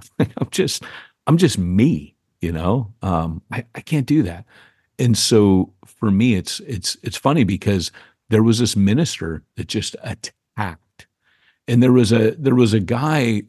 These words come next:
who wrote a song in Wales. Um, he did a musical about the oh four, oh five revival. And he has this,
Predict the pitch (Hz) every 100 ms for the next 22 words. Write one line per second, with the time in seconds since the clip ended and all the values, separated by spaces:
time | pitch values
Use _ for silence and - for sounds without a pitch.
0 | 98 107 101 104 107 101 107 95 90 90
1 | 90 - 85 85 92 90 82 80 80 -
2 | _ _ _ _ - 95 90 80 87 101
3 | 127 101 92 110 98 - 78 80 80 -
4 | 95 82 - 87 82 80 80 80 80 78
5 | 78 80 95 117 - _ _ _ _ -
6 | 110 104 92 - 117 120 123 101 98 101
7 | 95 - -